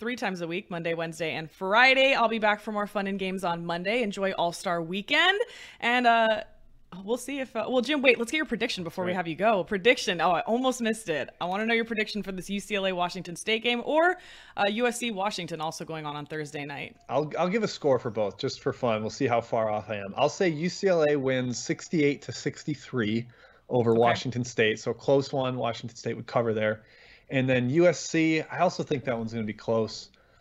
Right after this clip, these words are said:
Speaker 2: I'll go sixty-four to sixty for the Trojans. So I think they both win but do not cover would be my prediction.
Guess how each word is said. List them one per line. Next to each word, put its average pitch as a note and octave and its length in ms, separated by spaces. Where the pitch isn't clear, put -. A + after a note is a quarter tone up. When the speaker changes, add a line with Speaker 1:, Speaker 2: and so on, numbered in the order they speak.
Speaker 2:
I'll C3+ 100
go D3 480
sixty-four - 520
to C#3 60
sixty - 500
for - 100
the G#2 80
Trojans. G#2+ 460
So C3 80
I B2+ 60
think D3+ 140
they E3 100
both F3 260
win D#3+ 260
but B2 160
do B2 140
not A2+ 220
cover G2+ 400
would A2+ 100
be G#2+ 80
my G#2+ 160
prediction. - 500